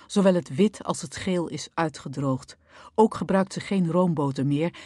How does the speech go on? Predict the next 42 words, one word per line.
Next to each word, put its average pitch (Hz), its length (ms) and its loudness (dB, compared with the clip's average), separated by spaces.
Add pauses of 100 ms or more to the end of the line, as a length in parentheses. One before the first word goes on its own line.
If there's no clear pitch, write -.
(100)
en 185 120 -2
vergeet 190 340 -2
ze 165 100 -6
alweer 180 480 0
zout 165 300 -2
en 151 140 -4
peper. 131 480 -2 (840)
Haar 196 240 4
ogen 202 380 4
liggen 165 280 2
de 139 100 2
laatste 165 340 0
tijd 151 260 -2
ook 160 200 -2
dieper, 143 400 -2 (220)
zoals 180 340 4
mijn 156 260 2
oude 175 360 2
lekke 160 280 -2
voetbal 151 440 -2
steeds 180 480 -4
verder 147 280 -2
weg 156 240 -2
zinkt 151 320 -4
in 165 140 -2
de 139 60 2
mestput 147 600 -4
naast 156 320 0
de 151 80 -8
koeienstal. 139 720 -4 (760)
Ik 214 140 4
gooi 214 240 6
de 165 120 4
eierschillen 180 640 2
die 151 140 0
op 147 80 0
het 139 180 -6
aanrecht 175 460 2
liggen 156 240 -4
in 151 120 0
de 139 80 0
prullenbak 170 560 0